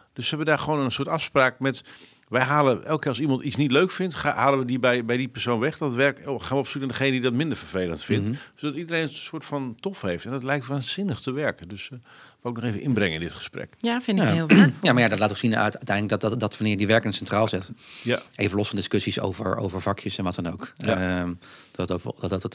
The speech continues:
Speaker 2: het over het algemeen beter gaat. En dat, eh, een, een contract, eh, daarin, eh, niet het verschil maakt. Hè, kijk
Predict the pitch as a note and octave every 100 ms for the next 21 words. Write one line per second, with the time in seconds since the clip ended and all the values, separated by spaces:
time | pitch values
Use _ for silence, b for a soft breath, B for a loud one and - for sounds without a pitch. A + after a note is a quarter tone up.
0 | F2+ F2+ G#2+ G#2+ A2 F#2+ F#2+ F#2+ F#2 -
1 | _ - F#2 A2 A2 G#2 F2+ - - F#2
2 | F#2+ F#2 - - B B B _ G#2 G#2
3 | G2+ G#2+ - A2+ G2+ - G#2 G2+ - G2+
4 | - A2+ - - B B B B B B
5 | - F#2+ F#2 F#2 F#2 F#2 G2+ G2+ G2 G2
6 | G2+ - - G#2+ G#2 A2 - - B2+ A2
7 | F2+ F2+ - - - - A2+